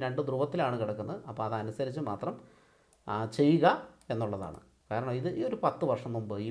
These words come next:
ബിറ്റ്കോയിനിലോ ഇതേറിയത്തിലൊക്കെ ഇട്ട ആളുകളുടെ അവസ്ഥ ഒന്ന് ആലോചിച്ച് നോക്കിയേ. ചുമ്മാ ഇൻവെസ്റ്റ് ചെയ്ത് ഒരു ചെറിയ പൈസയല്ലേ, ഒരു ഫൈവ് പെർസെൻറ്റേജ് ആണ് ചെയ്യുന്നത് അല്ലേ. അപ്പോൾ അവരുടെ അവസ്ഥ, അവർ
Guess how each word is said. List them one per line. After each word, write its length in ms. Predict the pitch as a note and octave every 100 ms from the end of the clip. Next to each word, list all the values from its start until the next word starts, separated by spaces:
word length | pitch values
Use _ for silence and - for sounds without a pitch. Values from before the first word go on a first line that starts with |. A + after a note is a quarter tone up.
| A2+
ബിറ്റ്കോയിനിലോ 520 | A2 - A#2+ A#2+ A2+ G#2+ - - B2
ഇതേറിയത്തിലൊക്കെ 640 | A2+ A2 A2 A2 G#2+ A2+
ഇട്ട 120 | G#2+ A#2 G#2 G2+
ആളുകളുടെ 340 | G#2+ A2+ A2+ G#2
അവസ്ഥ 200 | G#2 B2
ഒന്ന് 100 | A2+ G#2+
ആലോചിച്ച് 280 | A2+ A#2 B2
നോക്കിയേ. 240 | G#2+ G#2 - _
ചുമ്മാ 200 | C#3+ F#3+ A#3+ F#3
ഇൻവെസ്റ്റ് 280 | F3+ F3 D3
ചെയ്ത് 120 | E3
ഒരു 60 | -
ചെറിയ 160 | B3 C4+
പൈസയല്ലേ, 400 | A#3+ - F#3+ A2 - - - _ D3+
ഒരു 120 | E3 F3 F3
ഫൈവ് 180 | D#3+ E3
പെർസെൻറ്റേജ് 440 | F3+ E3 E3 D3 B2
ആണ് 120 | G#2+ -
ചെയ്യുന്നത് 240 | B2 A2 D3+
അല്ലേ. 140 | D#3 - - -
അപ്പോൾ 120 | B2 A#2
അവരുടെ 180 | B2 A2+
അവസ്ഥ, 160 | A2+ G2+
അവർ 120 | A2+